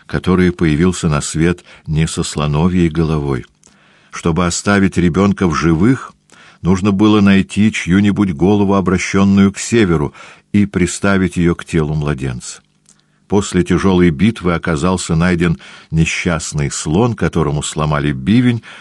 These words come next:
в ходе ужасного обезглавливания. Конечно, Фарук предпочитал миф о Луне, и не только потому, что впервые услышал его еще ребенком. "Э, простите, вы меня слышали?"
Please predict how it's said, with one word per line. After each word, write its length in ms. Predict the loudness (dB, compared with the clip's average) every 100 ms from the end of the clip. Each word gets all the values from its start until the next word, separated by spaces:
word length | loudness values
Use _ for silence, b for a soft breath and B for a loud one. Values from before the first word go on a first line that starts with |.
| B
в 80 | -8
ходе 380 | 0 0 2
ужасного 880 | 0 -2 -2 -2 -4 -4 -2 0 -2 b b
обезглавливания. 1120 | -8 -4 -4 -4 -6 -4 -6 -10 -10 -12 -16 -18 _ _ _ b b b b b b b b b
Конечно, 420 | 0 4 4 2 0
Фарук 400 | 2 4 2 2
предпочитал 640 | -2 -2 -4 -2 0 4
миф 320 | 4 4 2
о 80 | -2
Луне, 480 | 0 2 4 4 2 -2 B B B
и 120 | -6
не 100 | -6
только 380 | -2 0 0 -4
потому, 380 | -8 -2 0 0
что 200 | 0 -2
впервые 540 | 0 0 2 4 4
услышал 640 | 2 -2 -2 0 0 0 2
его 240 | 2 2
еще 320 | 2 0 -2
ребенком. 580 | 0 0 -2 -2 -6 -6 -8 b b b b b -8
"Э, 160 | -6
простите, 600 | -2 -2 -2 -2 0 0
вы 180 | 2 2
меня 280 | 4 4 4
слышали?" 640 | 2 2 0 2 2 2